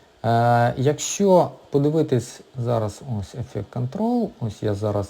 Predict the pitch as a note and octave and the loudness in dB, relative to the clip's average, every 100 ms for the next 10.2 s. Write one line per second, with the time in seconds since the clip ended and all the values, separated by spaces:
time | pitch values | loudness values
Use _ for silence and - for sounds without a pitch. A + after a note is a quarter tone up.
0 | - G#2 G2+ G2+ G2+ G#2 G2+ - G#2 G2 | -6 -4 -2 -2 -4 -6 -10 -6 -4 -2
1 | F#2+ A#2 G3 A3 - - C#3 C3 _ _ | -2 -2 -2 -4 -8 -8 -8 -12 _ _
2 | _ _ _ _ _ _ _ _ _ - | _ _ _ _ _ _ _ _ _ -14
3 | E3+ - A#2+ A2+ - A2 F#3+ G#3 D3+ - | -14 -8 -8 -8 -6 -2 -2 -2 -8 -2
4 | C#3+ C#3+ - - _ - A2+ A2 - D#3 | -4 -4 -18 -20 _ -2 0 0 2 4
5 | A3+ A3 E3 C#3+ C#3 C#3 - - _ B2 | 4 2 -2 4 4 2 -8 -20 _ 6
6 | D#3+ C#3 C#3+ C#3 C3+ D3+ D3 C#3+ C#3 C3 | 6 6 6 6 6 4 6 6 4 4
7 | C3+ C3 B2+ B2+ A#2+ D#3+ C4 D4 - D3 | 2 4 2 4 4 2 2 0 -2 -2
8 | D3+ C3 B2+ - A3 D#3 C#3 C3 B2+ B2 | 2 2 2 0 -4 0 2 4 4 4
9 | A#2+ A#2 A#2 A2+ A2+ A2 C4+ C4 G3 E3+ | 2 2 2 2 0 0 -2 0 0 0
10 | - C3+ | -2 -6